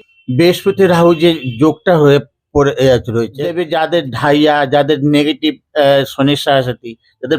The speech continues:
পজিটিভ শনির সহায়সাথী আছে তাদের জন্য খুব ভালো, যাদের, যা-, যাদের নেগেটিভ শনির সহায়সাথী আছে তাদের জন্য আবার ভাগ-, ভালো না। তাদের, তার সঙ্গে যদি যাদের ঢাইয়া আছে, ঢাইয়াটা কিন্তু একটা মারাত্মক একটা এ,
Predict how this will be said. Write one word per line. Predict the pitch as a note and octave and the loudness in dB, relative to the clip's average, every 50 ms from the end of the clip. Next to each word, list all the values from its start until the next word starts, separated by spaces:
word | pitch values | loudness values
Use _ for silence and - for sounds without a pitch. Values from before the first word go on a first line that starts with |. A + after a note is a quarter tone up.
| - - | -2 -2
পজিটিভ | D3 C#3+ C#3+ D#3 D#3+ F#3+ F3 | -2 -2 -2 -2 -6 -6 -10
শনির | - - E3+ E3 D#3+ | -6 -4 -4 -4 -2
সহায়সাথী | C#3 E3+ E3 D#3 C#3+ D#3 C#3+ C#3 D#3+ | -2 -2 -2 0 -2 -4 -4 -2 -2
আছে | D3+ C#3+ C3+ D#3 | -2 0 -2 -4
তাদের | B2+ D3 C#3 C3 B2 A#2+ | -4 -4 -4 -4 -6 -6
জন্য | B2+ A#2+ B2 A#2 | -4 -4 -4 -6
খুব | - C#3 D3+ | -8 -6 -2
ভালো, | D#3+ D#3+ D#3 D#3 D3 - _ _ _ _ _ _ _ _ _ - | -2 0 2 0 0 -2 _ _ _ _ _ _ _ _ _ -2
যাদের, | B2 B2 B2+ A#2+ | 0 0 0 0
যা-, | A2+ B2+ A#2+ A2+ G#2+ | 0 -2 -2 0 0
যাদের | C3 B2+ B2+ C#3 C3 | -2 -2 0 0 0
নেগেটিভ | B2 B2+ C3+ C3+ D#3+ C#3+ F#3 F3+ | 0 0 0 -2 -2 -2 -4 -6
শনির | - - E3 D#3 D#3+ | -4 -4 -4 -4 -4
সহায়সাথী | D#3 - D3+ D3 B2+ C#3+ C3+ A#2 C3+ C3+ | -2 0 -2 -2 0 -2 -6 -2 0 0
আছে | C3 A#2+ G#2 A#2+ A2 | 0 0 -2 -8 -6
তাদের | - A#2+ A2+ G#2+ A2 G2+ | -4 -4 -4 -4 -8 -12
জন্য | A2+ G#2+ G#2+ G#2 | -10 -8 -8 -8
আবার | G2+ G2 - | -8 -10 -12
ভাগ-, | G2 G2+ - _ _ _ _ _ _ _ _ _ _ B2 | -14 -16 -16 _ _ _ _ _ _ _ _ _ _ -2
ভালো | B2+ D3 D#3 D#3 D3+ | 0 2 2 2 0
না। | C#3+ C#3 - _ _ _ _ _ _ _ _ _ _ - | 0 -4 -6 _ _ _ _ _ _ _ _ _ _ -4
তাদের, | D3+ D3 D#3 D3+ - - - _ _ _ _ | -2 -2 -2 -4 -4 -12 -18 _ _ _ _
তার | - G3 A#3 | -4 -4 -2
সঙ্গে | - F#3 E3+ E3 E3 E3 | -4 -4 -4 0 0 0
যদি | D#3+ D#3 C#3 | -2 -2 -2
যাদের | D#3 D3 D#3 E3 D3+ C3 | 0 0 0 0 -2 -4
ঢাইয়া | - - - C3+ C#3 C#3+ D3 D3 C3+ A#2+ | -6 -8 -4 0 0 2 2 2 2 2
আছে, | A2 G#2+ - - - G2+ G2 - _ _ _ _ _ _ _ _ _ _ _ _ A#2+ | 0 -2 -4 -10 -16 -16 -16 -18 _ _ _ _ _ _ _ _ _ _ _ _ -10
ঢাইয়াটা | - F#2+ C#3 C3+ D3 D#3+ E3+ E3 E3+ F3+ | -6 -4 -2 0 2 2 0 0 -2 -4
কিন্তু | E3+ F3 F3 D#3 F3 | -4 -4 -2 0 -2
একটা | E3+ D#3+ - D#3+ | -2 -2 -2 -4
মারাত্মক | C#3+ C#3 C3+ C3+ C#3 C3+ C#3 _ C#3+ C#3 B2+ | 0 0 2 0 0 -2 -4 _ -6 -6 -6
একটা | B2+ A#2+ _ A#2+ G2+ | -8 -10 _ -10 -10
এ, | F2+ F#2 | -8 -10